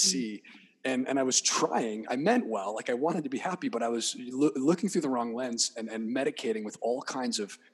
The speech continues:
Speaker 2: broken relationships, broken things, and broken habits in a way that, like, actually has made me really sick. And so I just
Speaker 1: Mm-hmm.
Speaker 2: came kind of weeping to this beautiful moment of, of renouncing my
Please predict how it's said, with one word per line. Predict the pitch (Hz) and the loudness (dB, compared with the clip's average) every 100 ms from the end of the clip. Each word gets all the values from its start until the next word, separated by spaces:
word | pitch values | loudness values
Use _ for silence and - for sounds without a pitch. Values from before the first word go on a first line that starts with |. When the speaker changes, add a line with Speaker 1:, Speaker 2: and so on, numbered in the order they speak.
| _ - | _ -2
Speaker 2:
broken | 123 120 120 | 0 0 0
relationships, | 113 113 110 - 135 - | 0 0 -2 -2 -2 -4
broken | - 113 104 | -4 -6 -6
things, | 92 - 147 139 131 131 - - 107 | -10 -4 0 2 0 0 -2 -4 -12
and | 107 | -6
broken | 120 120 113 101 | 0 0 -2 -10
habits | - 151 127 110 - - - - - | -8 -6 -6 -4 -4 -6 -10 -20 -8
in | 131 | -2
a | 127 | 2
way | 131 135 | 4 6
that, | 135 | 4
like, | 113 - - | 2 -2 -4
actually | 120 120 135 123 | -2 0 -2 -2
has | 113 | -4
made | 110 113 | -4 -2
me | 110 | -2
really | 98 98 95 | -4 -6 -2
sick. | - - 117 - - - | -2 -2 -4 -10 -18 -8
And | 240 | -2
so | - | 0
I | 123 | 2
just | 120 - | 0 0
Speaker 1:
Mm-hmm. | 135 | -2
Speaker 2:
came | 120 | -2
kind | 123 | -2
of | 107 | 0
weeping | 117 143 117 110 98 | 0 -2 -2 -6 -6
to | 113 107 101 - - - 123 | -4 -6 -8 -14 -20 -12 -6
this | - | -4
beautiful | - 127 123 113 | 0 0 0 0
moment | 110 135 135 104 | 2 2 2 -2
of, | 101 - _ _ _ _ | -6 -12 _ _ _ _
of | 131 120 | 0 0
renouncing | 123 127 131 160 156 165 120 - | 2 4 4 4 4 2 -2 -4
my | 113 | -2